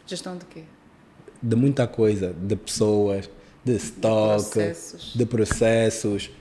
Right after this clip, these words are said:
Speaker 2: É
Speaker 1: Mas
Speaker 2: mu-
Speaker 1: principalmente de emoções.
Speaker 2: Exatamente, porque eu, eu sempre digo, lidar com pessoas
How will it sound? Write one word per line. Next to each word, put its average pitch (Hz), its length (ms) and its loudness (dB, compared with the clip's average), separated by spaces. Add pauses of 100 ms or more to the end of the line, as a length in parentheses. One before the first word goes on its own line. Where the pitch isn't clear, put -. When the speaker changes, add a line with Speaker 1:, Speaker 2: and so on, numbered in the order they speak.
(600)
Speaker 2:
É 143 100 0
Speaker 1:
Mas 135 260 2
Speaker 2:
mu- - 80 -18
Speaker 1:
principalmente 196 720 -8
de 196 80 -8
emoções. 175 760 -12 (180)
Speaker 2:
Exatamente, 98 720 -4
porque - 280 -4 (440)
eu, 135 140 0
eu 131 60 0
sempre 135 280 0
digo, 98 300 -2 (840)
lidar 117 440 0
com 113 160 -2
pessoas 107 580 -2